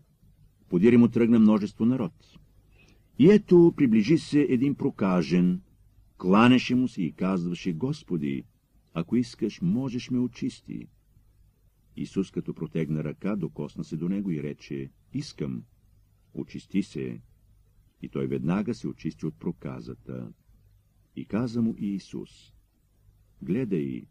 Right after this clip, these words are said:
никому не обаждай, но иди, покажи се на свещеника и принеси дара, който е заповядал Моисей, тям за свидетелство.“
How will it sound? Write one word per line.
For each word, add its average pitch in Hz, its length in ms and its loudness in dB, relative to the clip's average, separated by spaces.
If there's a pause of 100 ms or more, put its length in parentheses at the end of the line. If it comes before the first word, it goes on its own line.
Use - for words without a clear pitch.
(520)
никому 117 480 2
не 117 80 2
обаждай, 69 880 -4 (720)
но 67 160 -6
иди, 71 540 -4 (680)
покажи 110 340 2
се 165 100 -2
на 131 100 0
свещеника 107 840 0
и 78 80 -2
принеси 85 440 -2
дара, 123 420 -2
който 73 320 -6
е 65 40 -8
заповядал 73 480 -8
Моисей, 92 640 -2 (500)
тям - 320 0
за 90 120 -2
свидетелство.“ 65 920 -6